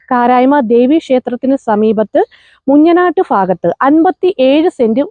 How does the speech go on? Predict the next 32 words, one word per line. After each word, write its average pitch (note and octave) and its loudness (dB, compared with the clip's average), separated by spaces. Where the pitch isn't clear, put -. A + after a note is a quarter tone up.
വസ്തു F#3+ -4
വിൽപ്പനയ്ക്ക്. A3+ 0
ഈ A3+ 0
കാണുന്നതാണ് A#3 0
അൻപത്തിയേഴ് B3 0
സെന്റ് A#3+ -2
വസ്തു. C#4+ -6
ആവശ്യമെങ്കിൽ F#4+ 0
ഫ്ലോട്ട് C#4+ -2
തിരിച്ചു C#4+ -4
കൊടുക്കാൻ C4 -2
ലാൻഡ് A3+ 0
ഓണർ C4 -2
തയ്യാറാണ്. G#3 0
ഫ്ലോട്ട് F#4+ 2
തിരിക്കുമ്പോൾ E4+ 0
വിലയിൽ C4 0
വ്യത്യാസം B3 -4
വരുന്നു. F#3 -2
സെന്റ് D#4+ 4
വില D4 2
രണ്ടര C#4 0
ലക്ഷം D4+ -4
രൂപയാണ്. G3+ 0
താല്പര്യമുള്ളവർ D4 0
നയൻ F#4+ 0
സീറോ E4 0
സിക്സ് - -8
വൺ D#4 0
സിക്സ് - -6
എയ്റ്റ് C4+ -4
വൺ A#3+ 0